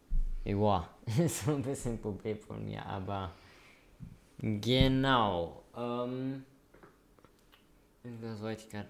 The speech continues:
sagen? Ich hab's aber schon wieder vergessen. Ach so, ähm, vielleicht, wenn, wenn du dir so überlegst, die,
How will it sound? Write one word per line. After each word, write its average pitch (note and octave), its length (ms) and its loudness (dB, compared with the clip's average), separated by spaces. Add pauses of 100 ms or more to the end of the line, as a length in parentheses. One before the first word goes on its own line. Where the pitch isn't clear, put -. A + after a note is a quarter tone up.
sagen? G2+ 380 -6
Ich - 60 -14
hab's - 160 -14
aber G2 160 -6
schon G2+ 180 -10
wieder G2 200 -6
vergessen. G2 380 4 (1080)
Ach B2 160 -2
so, B2+ 300 -8 (100)
ähm, B2+ 460 -4 (2250)
vielleicht, C3+ 880 -4 (1600)
wenn, C3+ 500 -4
wenn D3 180 -2
du D#3+ 100 -2
dir D3+ 160 -4
so C3+ 100 -6
überlegst, A#2 640 -4
die, A#2 120 -4